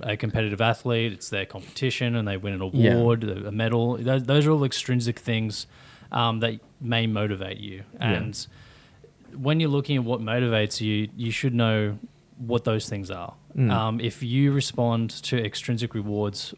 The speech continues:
Speaker 1: well, and most people do, most people enjoy material rewards.
Speaker 2: Short-term extrinsic rewards
Speaker 1: Or
Speaker 2: are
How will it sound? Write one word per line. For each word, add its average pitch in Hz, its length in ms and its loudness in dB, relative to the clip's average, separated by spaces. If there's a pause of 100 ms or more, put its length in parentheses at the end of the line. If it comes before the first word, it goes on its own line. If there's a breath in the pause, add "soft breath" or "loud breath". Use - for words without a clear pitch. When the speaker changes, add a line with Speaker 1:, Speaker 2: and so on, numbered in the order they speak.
Speaker 1:
well, 117 400 -2
and 120 160 0
most 110 240 2
people 104 240 -2
do, 101 340 -4 (100)
most 101 300 -6
people 104 280 -6
enjoy 98 200 -8
material 98 380 -8
rewards. 98 540 -8 (200 loud breath)
Speaker 2:
Short-term 117 640 6
extrinsic 120 600 4
rewards 113 440 6
Speaker 1:
Or 104 60 6
Speaker 2:
are 98 240 2